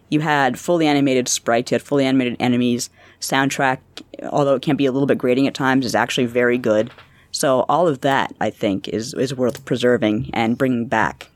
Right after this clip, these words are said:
But, um, I can't guarantee that if you've never played this game before, you're gonna be like, "Oh, wow, this is really cool." It's not like, it's definitely not like Chrono Trigger or Final Fantasy six, which I can say, "Oh,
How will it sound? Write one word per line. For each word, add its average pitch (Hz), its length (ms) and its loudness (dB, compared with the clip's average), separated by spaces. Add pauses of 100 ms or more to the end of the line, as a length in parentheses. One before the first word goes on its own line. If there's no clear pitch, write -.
(120)
But, 120 320 0
um, 113 260 -2
I 123 80 0
can't 139 280 -2
guarantee 123 420 0
that 120 200 0 (260)
if 139 180 -4
you've 139 100 0
never 127 180 2
played 123 220 -2
this 127 120 -4
game 123 200 0
before, 123 300 0
you're 117 80 -2
gonna 127 160 0
be 117 100 0
like, 196 200 2
"Oh, 208 100 4
wow, 180 220 2
this 180 100 -2
is 165 120 0
really 147 200 2
cool." 151 260 2
It's - 100 -4
not 147 140 2
like, 117 160 2
it's 127 140 -4 (140)
definitely 165 320 0
not 143 220 2
like 120 280 0 (640)
Chrono 143 280 2
Trigger 120 540 2
or 117 460 0
Final 113 300 0
Fantasy 110 260 -2
six, - 480 -2
which 110 200 0
I 117 60 -2
can 120 140 -2
say, 117 340 2
"Oh, 120 220 2